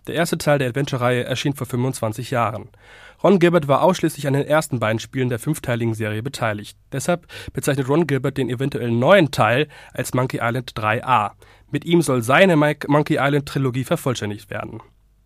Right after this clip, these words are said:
Ende August ist Googles Streaming-Plattform YouTube Gaming online gegangen. Damit will Google in erster Linie dem Streaming-Anbieter Twitch Konkurrenz machen. Schon beim Start konnten sich User über fünfundzwanzigtausend verschiedene live gespielte Games anschauen.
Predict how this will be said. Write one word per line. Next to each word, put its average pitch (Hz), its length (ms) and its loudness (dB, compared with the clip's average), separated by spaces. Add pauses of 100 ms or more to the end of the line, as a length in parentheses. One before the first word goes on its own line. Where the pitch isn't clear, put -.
(1080)
Ende 190 240 4
August 156 360 4
ist - 160 -6
Googles 165 320 0
Streaming-Plattform 147 760 2
YouTube 139 420 -2
Gaming 139 320 2
online 110 280 -2
gegangen. 104 420 -8 (300)
Damit 151 260 2
will 135 140 2
Google 165 260 2
in 135 140 -2
erster 156 280 0
Linie 151 320 4 (360)
dem 135 100 -2
Streaming-Anbieter 156 680 2
Twitch - 320 -2
Konkurrenz 143 440 -2
machen. 110 320 -6 (460)
Schon 151 160 -4
beim 139 160 2
Start 156 380 2
konnten 147 280 0
sich 127 220 -6
User 165 220 2
über 127 180 -4
fünfundzwanzigtausend 139 880 0
verschiedene 156 380 0
live 120 260 0
gespielte 127 380 -6
Games 113 320 -4
anschauen. 104 560 -4